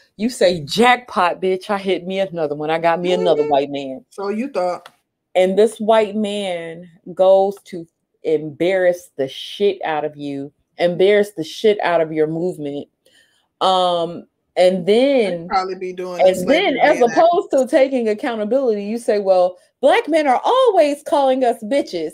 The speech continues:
Speaker 1: Black men are always calling us out of our
Speaker 2: Right.
Speaker 1: names."
Speaker 2: It's always
Speaker 1: You
Speaker 2: the
Speaker 1: guys
Speaker 2: Black
Speaker 1: don't
Speaker 2: man's fault.
Speaker 1: Exactly.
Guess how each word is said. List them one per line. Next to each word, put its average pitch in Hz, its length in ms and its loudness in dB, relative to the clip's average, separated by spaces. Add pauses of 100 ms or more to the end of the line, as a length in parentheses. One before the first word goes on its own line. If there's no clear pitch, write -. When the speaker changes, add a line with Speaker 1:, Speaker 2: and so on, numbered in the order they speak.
(380)
Speaker 1:
Black 392 320 2
men 320 180 -2
are 254 100 4
always 403 440 0
calling 277 380 -2
us - 120 -2
out 254 180 -2
of 254 80 -4
our 240 200 0
Speaker 2:
Right. - 40 -4
Speaker 1:
names." - 380 -4 (140)
Speaker 2:
It's - 140 -20
always - 360 4
Speaker 1:
You 381 60 0
Speaker 2:
the 359 60 4
Speaker 1:
guys 359 60 4
Speaker 2:
Black 226 200 2
Speaker 1:
don't 320 100 -6
Speaker 2:
man's 196 280 -4
fault. 185 300 -2 (580)
Speaker 1:
Exactly. 226 840 -4